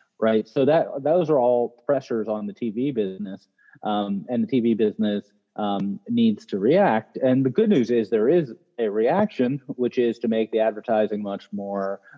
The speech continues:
valuable through targeting, through analytics, through reporting, through audience-based, uh, audience-based overlays, um, and eventually through creativity as well. Um, so,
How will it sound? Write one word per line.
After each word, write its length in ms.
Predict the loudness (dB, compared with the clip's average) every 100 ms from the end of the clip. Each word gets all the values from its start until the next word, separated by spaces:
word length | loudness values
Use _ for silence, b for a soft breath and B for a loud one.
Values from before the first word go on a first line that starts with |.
| _
valuable 540 | 0 2 0 -2 -8 -10 _ _ -6
through 480 | -2 0 -2 -6 -12 _ _
targeting, 600 | -2 0 0 -2 -4 -6 -8
through 360 | -6 -4 -6 -10 -20 -8
analytics, 580 | -6 -4 -2 -2 -4 -6
through 120 | -6
reporting, 540 | -6 -4 -2 -2 -2 -4
through 180 | -4 -2
audience-based, 880 | -2 -2 -6 -6 -2 -2 -2 -6 -6
uh, 480 | -2 -2 -2 -4 -6 -10 -4
audience-based 760 | -2 0 0 -2 _ 0 2 0
overlays, 540 | 0 0 -2 -2 -8 _ b b b b
um, 380 | 2 2 2 2 2
and 240 | 4 4
eventually 460 | 4 2 2 2 2
through 240 | 2 0
creativity 760 | 2 2 2 2 2 2 0 -2
as 120 | -4
well. 300 | -4 -4 -6 _ B B
Um, 320 | -2 0 0 -2
so, 540 | -2 2 4 4 0